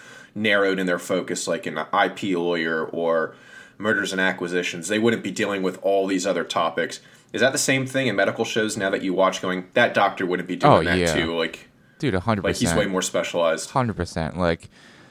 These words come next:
Speaker 2: uh, we watched The Resident a little bit last year, and I'm, like, watching, I'm like, "This makes no sense." This dude's also an E M physician, internal medicine physician. He does everything, but it's like, you don't, like, it's medicine,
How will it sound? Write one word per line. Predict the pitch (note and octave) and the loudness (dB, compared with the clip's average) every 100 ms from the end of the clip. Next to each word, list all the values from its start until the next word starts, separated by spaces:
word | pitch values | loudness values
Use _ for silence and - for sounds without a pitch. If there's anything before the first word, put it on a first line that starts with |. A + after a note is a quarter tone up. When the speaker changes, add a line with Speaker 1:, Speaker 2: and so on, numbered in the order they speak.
| _ _ | _ _
Speaker 2:
uh, | - F#2+ F#2+ F#2 | 0 4 6 6
we | G#2+ | 6
watched | B2 C#3 - | 6 4 2
The | G#2+ | 0
Resident | F2+ E2+ F2+ F2 E2 D#2+ A1+ | 2 4 4 2 0 0 -2
a | |
little | F2 | -2
bit | D#2 A#1+ | -2 0
last | C#2 D#2 E2+ - | 2 0 -2 -2
year, | F#2+ F#2+ F#2+ - - | 2 2 0 -4 -8
and | F#2 | -2
I'm, | F2+ | -2
like, | F#2 F2 | 0 0
watching, | E2+ E2 F2+ F#2+ | 2 4 2 -2
I'm | F2 | -2
like, | E2+ | -2
"This | E2 - | -4 -4
makes | G#2+ F#2 | -4 -2
no | F2 | -2
sense." | F2 G2+ F2 - | 0 -2 -4 -4
This | E2 | -6
dude's | F#2+ F2 | -4 -4
also | - E2+ F2+ F2+ E2+ D#2+ | 0 0 2 2 2 0
an | E2 D#2+ D2 | -2 -6 -6
E | F#2+ G2 | -4 -2
M | F2 F#2+ | 0 0
physician, | F#2+ E2+ F#2 F2+ F2+ F#2 F2+ - _ | -4 -4 -4 -2 -4 -4 -4 -8 _
internal | F#2+ - G2+ | -10 -4 -2
medicine | F#2 E2+ F2 F#2+ | 0 0 0 -4
physician. | F2+ F2+ - F2 F2 E2+ D#2+ - - - - _ | -6 -6 -4 -4 -2 -4 -8 -18 -20 -20 -20 _
He | F#2+ | -6
does | F2+ F#2 | 0 0
everything, | C#2+ F2+ F#2+ - F#2+ F#2 | 2 2 0 0 0 0
but | E2+ | 0
it's | E2 | 0
like, | D#2+ D#2+ - | 0 0 2
you | |
don't, | G2 G#2+ - _ - - - _ - | 4 4 2 _ -20 -20 -20 _ -2
like, | F#2 | 2
it's | G2 G2+ - _ _ - | 2 0 -10 _ _ -2
medicine, | F#2 A2+ B2 C#3 C3+ | 4 4 4 2 2